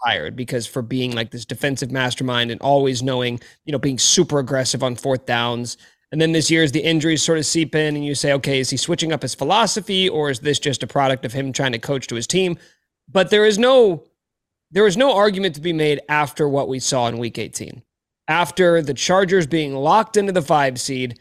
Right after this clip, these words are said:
him still trotting out all his starters for three plus quarters. That,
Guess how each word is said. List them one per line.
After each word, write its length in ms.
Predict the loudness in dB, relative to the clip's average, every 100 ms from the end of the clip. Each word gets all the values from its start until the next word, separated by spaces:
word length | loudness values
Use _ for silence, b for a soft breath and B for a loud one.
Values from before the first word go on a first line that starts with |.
| b b _ _
him 220 | 0 2
still 260 | 2 2 2
trotting 460 | 2 4 4 4 0
out 180 | 0 2
all 220 | 2 4
his 180 | 2 0
starters 460 | 0 0 -2 -6
for 160 | -6 -8
three 240 | -4 -6
plus 320 | -2 -2 -2
quarters. 640 | -4 -2 0 0 -2 -8 -12 _ _
That, 400 | -2 0 0 -4